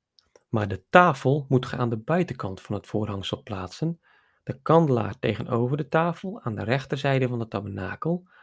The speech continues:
en de tafel aan de linkerzijde. Maak ten slotte voor de ingang van de tent een tapijt van violet,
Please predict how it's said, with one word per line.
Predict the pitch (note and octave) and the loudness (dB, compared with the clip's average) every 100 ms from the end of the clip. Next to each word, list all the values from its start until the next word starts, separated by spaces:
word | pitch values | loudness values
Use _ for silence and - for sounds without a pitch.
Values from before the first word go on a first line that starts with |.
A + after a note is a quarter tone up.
| _ - _ - | _ -20 _ -8
en | A2+ | -6
de | G2+ | -2
tafel | - C3+ C3+ - - | 0 2 2 -4 -6
aan | - | -4
de | - | -2
linkerzijde. | C3+ C3 - - F#2+ F#2 G2+ - _ _ _ _ _ _ _ _ _ _ _ _ _ _ | 2 2 2 -6 -8 -8 -12 -16 _ _ _ _ _ _ _ _ _ _ _ _ _ _
Maak | A#2+ A2 - | -2 -2 -2
ten | A2+ | -4
slotte | - - F#3 G#3 | -2 0 0 0
voor | - B2 | 4 4
de | B2 | 4
ingang | D3 E3 E3+ E3+ | 2 2 2 0
van | D#3 D3+ | 0 -2
de | C#3 | 0
tent | B2 G#2+ G2 - | 2 2 -2 -8
een | G#2+ | -6
tapijt | G#2 - D#3 F3 F3 | -6 -2 2 2 2
van | D#3+ | -4
violet, | C3+ A#2+ A2 G2 - - | 2 2 2 0 -4 -20